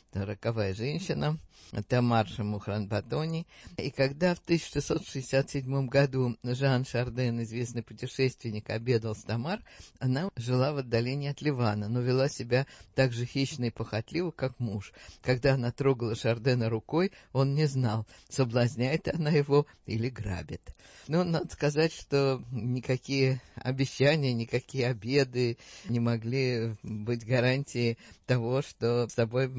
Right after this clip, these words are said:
поведут, э, достаточно прилично. Вот. Ну, тут, э, происходит, э, м, необыкновенное количество еще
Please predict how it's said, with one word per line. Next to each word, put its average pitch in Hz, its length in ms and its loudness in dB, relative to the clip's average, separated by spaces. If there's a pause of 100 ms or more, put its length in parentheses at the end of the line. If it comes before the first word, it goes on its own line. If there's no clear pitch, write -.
(100)
поведут, 117 560 -4 (100)
э, 104 320 -2 (280)
достаточно 123 840 -2 (300)
прилично. 113 600 0 (260)
Вот. 110 440 0
Ну, 190 200 2
тут, - 360 -6
э, 170 200 4
происходит, 160 760 0 (100)
э, 143 60 0
м, 131 720 -4
необыкновенное 151 920 2
количество 120 640 -4
еще 107 520 2